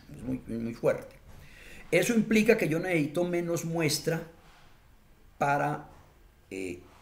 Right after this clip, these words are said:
satisfacer o tener una credibilidad en esta relación.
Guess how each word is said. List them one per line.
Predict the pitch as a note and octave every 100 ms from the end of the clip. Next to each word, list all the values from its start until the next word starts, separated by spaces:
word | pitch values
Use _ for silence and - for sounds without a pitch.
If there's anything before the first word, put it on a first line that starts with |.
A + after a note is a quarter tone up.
| - -
satisfacer | - B2+ - C3 - - F#3+ C3 - - - - - - - - - - - -
o | A#2
tener | - A2 A#2+ B2
una | C#3+ C3 C3
credibilidad | - B2 A2+ A2 G2+ G#2+
en | A2+
esta | A2 -
relación. | G2+ F#2+ D#2 - C3